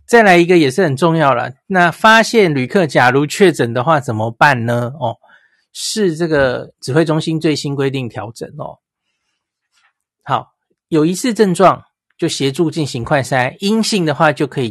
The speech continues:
继续行程；阳性的话呢，旅行社应该要指派专人协助确诊旅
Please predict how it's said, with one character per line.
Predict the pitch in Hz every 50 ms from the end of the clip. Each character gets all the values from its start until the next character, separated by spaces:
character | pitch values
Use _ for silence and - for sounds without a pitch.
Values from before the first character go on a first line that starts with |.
| - -
继 | - - 151 127
续 | - - - 139 117
行 | - - - 117 123
程； | 107 - - 113 135 - _ _ - - - - _ _ _ _ _ -
阳 | 151 143 139 165 196 214
性 | 214 - - 254 226 196
的 | 175 165
话 | 175 202 190 180 170
呢， | 165 170 165 165 170 175 - _ _ _ _ _ _ _ _ _ _ _ _ _ _
旅 | - 139 139 147
行 | 147 160 170 175
社 | 165 214 202 190
应 | 180 180 180 180
该 | 185
要 | 185 180 170 151
指 | - - 127 117
派 | 117 165 180 170
专 | 139 - - 190 202 202
人 | 202 165 123 127 135
协 | 135 - - 127 120 123
助 | 123 - - 160 135
确 | 117 - - 160 139
诊 | 127 - 113 107 107
旅 | 110 113